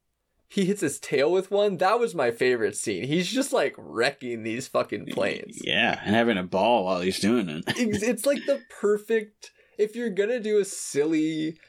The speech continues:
Speaker 1: surf rocky Godzilla, having him dance to the surf rock while he does the destruction we all love is just, like, perfect. It's so great.
Speaker 2: If they did a, um, dance marathon on Monster Island, who do you think would win?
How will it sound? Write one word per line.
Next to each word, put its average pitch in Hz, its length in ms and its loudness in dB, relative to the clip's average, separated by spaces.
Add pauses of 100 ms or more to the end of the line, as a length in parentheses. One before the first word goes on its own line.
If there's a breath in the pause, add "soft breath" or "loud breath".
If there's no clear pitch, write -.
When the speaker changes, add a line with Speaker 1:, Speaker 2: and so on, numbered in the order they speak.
Speaker 1:
surf - 580 0
rocky 143 380 0
Godzilla, 131 680 0 (220 soft breath)
having 190 360 0
him 196 220 -4
dance 143 340 0
to - 100 -10
the 165 100 0
surf 127 360 -2
rock 175 220 0
while 123 320 2
he 160 120 -4
does 131 240 0
the - 100 -4
destruction 139 600 -2
we 131 80 0
all 131 200 2
love 131 320 0
is 202 160 -2
just, - 320 -2
like, 165 280 0 (120)
perfect. - 600 -4 (100)
It's 240 160 0
so 370 380 2
great. 285 400 -4 (1040 loud breath)
Speaker 2:
If 135 160 2
they 143 220 4
did 147 200 4
a, 123 800 4
um, 107 320 2
dance 104 400 0
marathon 113 420 2
on 104 80 0
Monster 98 400 2
Island, 101 380 2
who 117 80 -2
do 101 80 2
you 101 60 2
think 98 200 -2
would 98 80 -2
win? 92 320 0